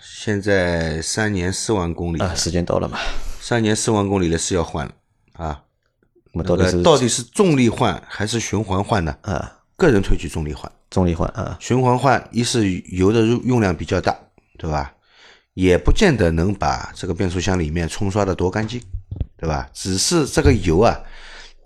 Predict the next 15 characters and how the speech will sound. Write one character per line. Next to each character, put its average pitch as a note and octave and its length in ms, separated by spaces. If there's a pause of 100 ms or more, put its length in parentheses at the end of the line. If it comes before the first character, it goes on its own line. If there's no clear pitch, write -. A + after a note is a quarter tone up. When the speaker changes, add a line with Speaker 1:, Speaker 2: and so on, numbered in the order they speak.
Speaker 1:
为 A3+ 260
什 A#2+ 160
么 G#2 80
你 G#2 200
一 A2+ 80
开 C#3 160
始 B2+ 120
出 A2+ 140
来 A#2 100
的 G#2+ 140
油 E2 180
是 - 200
黑 G2 260
的 F2+ 120
呢？ D2+ 120